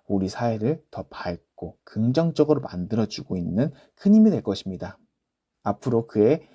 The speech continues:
행보가 정말로 갈수록 기대가 되고 있는데요. 우리 모두 함께 응원하고 지지해 주시면 여웅님은 더 큰 사람이 될 것 같습니다.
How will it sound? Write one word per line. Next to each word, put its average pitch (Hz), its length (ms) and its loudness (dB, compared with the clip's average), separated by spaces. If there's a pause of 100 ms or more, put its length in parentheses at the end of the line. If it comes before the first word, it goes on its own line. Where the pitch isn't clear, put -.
(180)
행보가 175 400 0
정말로 104 720 -2 (360)
갈수록 98 500 -8
기대가 113 320 0
되고 104 260 0
있는데요. 98 520 -2 (840)
우리 107 240 0
모두 98 280 -4
함께 165 400 -4
응원하고 101 640 -2
지지해 110 320 -2
주시면 107 520 -2 (320)
여웅님은 92 480 -8 (180)
더 107 260 -4
큰 160 220 -6
사람이 147 320 -2
될 95 140 -6
것 - 140 -6
같습니다. 90 640 -10